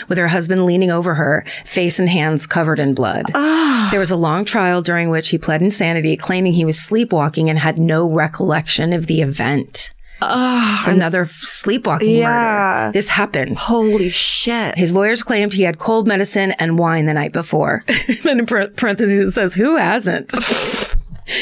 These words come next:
Speaker 1: No, but, uh, but
Speaker 2: Fair enough.
Speaker 1: this is a thing that happens. Georgia
Speaker 2: Yeah.
Speaker 1: just did a sleepwalking murder.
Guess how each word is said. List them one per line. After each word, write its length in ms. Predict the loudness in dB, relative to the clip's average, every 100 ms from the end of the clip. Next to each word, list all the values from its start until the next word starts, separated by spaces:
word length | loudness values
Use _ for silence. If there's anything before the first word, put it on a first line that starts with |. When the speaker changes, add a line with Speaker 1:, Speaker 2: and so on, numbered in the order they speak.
| -4 -2
Speaker 1:
No, 180 | 0 0
but, 120 | 0
uh, 180 | 0 0
but 100 | 0
Speaker 2:
Fair 220 | 0 2 2
enough. 320 | 2 2 2
Speaker 1:
this 200 | 0 0
is 280 | -2 -2 -4
a 120 | -2
thing 200 | 0 2
that 100 | 2
happens. 400 | 0 0 0 2
Georgia 280 | 2 4 2
Speaker 2:
Yeah. 80 | 2
Speaker 1:
just 280 | 0 -2
did 140 | -2 0
a 60 | 0
sleepwalking 600 | 0 -2 0 0 0 0
murder. 340 | 0 -2 -4